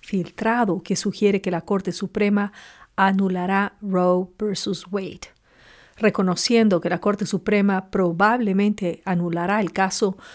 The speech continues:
los legisladores estatales aprobaron anteriormente en la sesión legislativa la Ley de Equidad de la Salud Reproductiva y el gobernador promulgó la legislación a principios de abril.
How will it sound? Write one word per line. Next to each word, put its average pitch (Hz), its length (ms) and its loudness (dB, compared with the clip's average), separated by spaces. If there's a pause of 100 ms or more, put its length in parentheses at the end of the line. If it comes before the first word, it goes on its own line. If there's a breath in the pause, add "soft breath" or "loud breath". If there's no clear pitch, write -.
(160 loud breath)
los 185 220 0
legisladores 190 640 2
estatales 190 580 -2
aprobaron 190 600 2
anteriormente 190 760 0
en 190 80 0
la 185 80 0
sesión 196 400 -2
legislativa 185 680 -2 (260 loud breath)
la 175 160 -2
Ley 185 240 2
de 190 160 -2
Equidad 175 400 -2
de 180 80 0
la - 120 -4
Salud 185 360 -2 (100)
Reproductiva 196 1040 -2 (360 loud breath)
y 208 80 2
el 175 100 2
gobernador 185 680 2
promulgó 185 640 2
la 180 120 2
legislación 175 720 -2
a 190 160 -6
principios 180 600 -4
de 175 100 -4
abril. - 340 -12